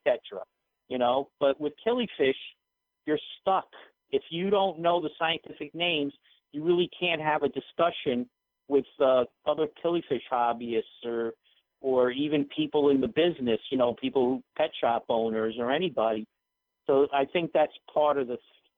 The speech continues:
problem is that you're stuck with having to learn all these, uh, Latin words, you know. And yeah, some of them are tongue twisters, I'll grant you that. And, uh, but, you know, it's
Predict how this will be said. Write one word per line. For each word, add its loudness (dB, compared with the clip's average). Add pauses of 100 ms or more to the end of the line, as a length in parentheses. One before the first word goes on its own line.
(220)
problem -2
is -8
that -8
you're -12 (220)
stuck 0 (100)
with 0 (460)
having -2
to -4
learn 2
all 4
these, -2 (160)
uh, 4
Latin 0
words, 4 (120)
you -8
know. -2 (600)
And -4
yeah, 4 (120)
some 2
of -2
them 2
are -2 (100)
tongue -2
twisters, -2
I'll 2
grant 0
you 4
that. 4 (880)
And, 0
uh, 4 (720)
but, 2 (240)
you -8
know, 0 (720)
it's -14